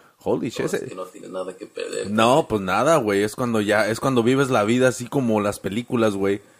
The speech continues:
Speaker 1: De esos güeyes que se van. "Ah, cabrón, un pinche fantasma, ¿o qué pedo?". Oh,
Speaker 2: Ok,
Speaker 1: ya te asustan. Ah, te están tocando la puerta, güey. Te están diciendo, "Ay, mis hijos". Damn, dude. Ah, deja, güey, esta chingada más grande. Es cool.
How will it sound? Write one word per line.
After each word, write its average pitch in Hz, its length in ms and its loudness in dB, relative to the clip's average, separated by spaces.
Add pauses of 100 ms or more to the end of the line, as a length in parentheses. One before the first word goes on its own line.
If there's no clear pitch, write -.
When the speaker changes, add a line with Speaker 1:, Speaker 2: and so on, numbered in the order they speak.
(280)
Speaker 1:
De 110 100 0
esos 113 220 -2
güeyes 113 360 2
que 110 140 -4
se - 100 -4
van. 101 280 0
"Ah, 92 120 -6
cabrón, 117 260 -2
un 120 40 -8
pinche 113 240 -8
fantasma, 110 420 -2
¿o 101 60 -2
qué 101 100 -2
pedo?". 92 300 -2 (1200)
Oh, - 340 -10
Speaker 2:
Ok, 95 100 -20 (220)
Speaker 1:
ya - 100 -10
te - 120 -10
asustan. - 460 -10 (140)
Ah, 73 120 -12
te - 60 -12
están 85 220 -10
tocando 98 380 -6
la 82 100 -4
puerta, 98 380 -2
güey. 107 340 0 (180)
Te - 80 -20
están 92 240 -12
diciendo, 98 500 -8 (480)
"Ay, 151 320 -2
mis 220 280 -2
hijos". 240 880 0 (580)
Damn, 85 500 -4
dude. 95 280 -2 (540)
Ah, 90 260 -2 (260)
deja, 85 200 -12
güey, 82 100 -6
esta 85 160 -10
chingada 80 320 -8
más 80 160 -8
grande. 78 280 -10
Es - 120 -12
cool. 80 160 -6